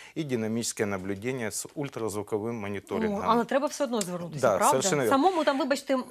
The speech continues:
Speaker 2: мазі робити, як
Speaker 1: Да,
Speaker 2: деякі
Speaker 1: это
Speaker 2: роблять.
Speaker 1: во-первых.
Speaker 2: Ну.
Speaker 1: Э, во-вторых, э, мы должны всегда помнить о том, что, э, варикозно расширенные вены – это могут быть не только проявление варикоза, это может быть вершина айсберга,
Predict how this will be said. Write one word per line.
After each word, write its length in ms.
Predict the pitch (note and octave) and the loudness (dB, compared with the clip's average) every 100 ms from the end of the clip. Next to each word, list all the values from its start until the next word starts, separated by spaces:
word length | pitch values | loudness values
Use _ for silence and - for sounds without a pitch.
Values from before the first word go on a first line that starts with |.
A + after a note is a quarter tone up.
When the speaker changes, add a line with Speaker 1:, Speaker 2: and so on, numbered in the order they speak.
| - - | -14 -18
Speaker 2:
мазі 380 | - C4 G#4 D4 | 0 2 4 2
робити, 420 | A#3+ F#3 F3 E3 | 0 0 -4 -2
як 60 | F#3 | 4
Speaker 1:
Да, 180 | - F3 | 6 6
Speaker 2:
деякі 260 | A#3 - | 6 6
Speaker 1:
это 60 | G#3 | 6
Speaker 2:
роблять. 200 | G3 G3+ | 6 4
Speaker 1:
во-первых. 460 | F#3 C3 G#2 G#2+ C3+ | 6 6 6 2 2
Speaker 2:
Ну. 60 | C#3 | 4
Speaker 1:
Э, 260 | A#2+ A#2 A2+ | 6 6 4
во-вторых, 720 | C3+ E3 - F3 F#3+ G#3+ - | 2 2 2 2 4 4 2
э, 340 | C#3+ C3 B2 A#2 - - - | 4 6 6 2 -4 -14 -4
мы 140 | D3+ | 0
должны 280 | D#3+ D3 D3+ | 2 2 2
всегда 300 | - C#3 C3+ | 0 2 0
помнить 420 | C3+ E3 E3+ D#3 | 0 -2 -2 -2
о 140 | - B2+ | 0 0
том, 300 | - D3 B2+ | 2 2 2
что, 440 | - C#3 B2+ - | 0 4 4 4
э, 500 | C3 C3+ B2+ B2+ B2 | 0 4 6 6 6
варикозно 680 | A#2+ A#2+ C3 C3+ D#3 C3 C3 | 4 4 4 4 2 4 4
расширенные 520 | A#2+ - C3 B2+ B2+ | 2 0 0 0 0
вены – 400 | B2 F3 F#3 E3 - | 0 0 2 0 0
это 360 | C3+ C3 - A#2+ | 0 0 4 2
могут 380 | A#2+ C#3+ D#3+ C#3 | 4 0 0 -4
быть 400 | B2 D3 - C#3+ | -2 -2 -2 -4
не 200 | C3+ D#3 | 0 0
только 500 | - D#3+ B2 - A2 | 4 4 4 2 0
проявление 520 | A#2 A2+ A2 A2+ A2+ | 2 2 2 2 2
варикоза, 520 | A2 A2 A2 D3+ D3+ | 2 2 0 0 0
это 280 | - B2+ B2+ | 0 -2 -2
может 280 | A#2+ A2+ G2+ | -2 -2 -4
быть 220 | G#2 - | -6 -6
вершина 580 | A#2 A2+ - C3 A2 F#2+ | -4 -2 -2 -2 -2 -2
айсберга, 640 | A2+ A2 G#2 C3 B2+ F3 | 4 4 4 0 2 0